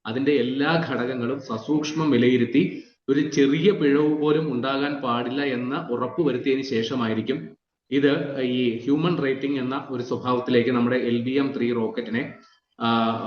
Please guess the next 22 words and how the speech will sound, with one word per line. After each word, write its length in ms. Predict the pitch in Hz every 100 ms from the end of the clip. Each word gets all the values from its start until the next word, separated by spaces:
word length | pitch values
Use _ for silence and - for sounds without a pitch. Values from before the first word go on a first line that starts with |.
| 113
മാറ്റുക. 400 | 123 131 131 107 - - - _ -
അപ്പോ 340 | 113 151 165 117
ആ 420 | 123 196 214 - 139
റോക്കറ്റിന്റെ 840 | 143 143 156 147 143 156 190 - -
പരീക്ഷണം 500 | 123 131 - 147 143
കൂടിയാണ് 680 | 131 131 120 117 131 - 135
ഈ 160 | 127
ഗഗൻയാൻ 500 | 120 120 123 135 143
ദൗത്യത്തിന്റെ 500 | 131 123 123 120 127
ആളില്ലാ 480 | 120 117 120 127 139
വിക്ഷേപണത്തിന്റെ 760 | 131 - 127 117 120 113 117 113
ഭാഗമായി 460 | 113 110 113 123
നടക്കാൻ 580 | 120 110 110 - 123 123
പോകുന്നത് 540 | 107 110 117 117 135 - - -
എന്നുള്ളത് 380 | 120 127 123 120
കൂടി 220 | 117 135
നമ്മൾ 240 | 135 120 110
അറിഞ്ഞിരിക്കണം. 500 | 110 113 101 131 117
അപ്പോ 420 | 110 135 - -
ഈ 60 | 120
ഗഗൻയാൻ 460 | 113 117 123 139 160
ദൗത്യത്തിന്റെ 480 | 139 135 139 135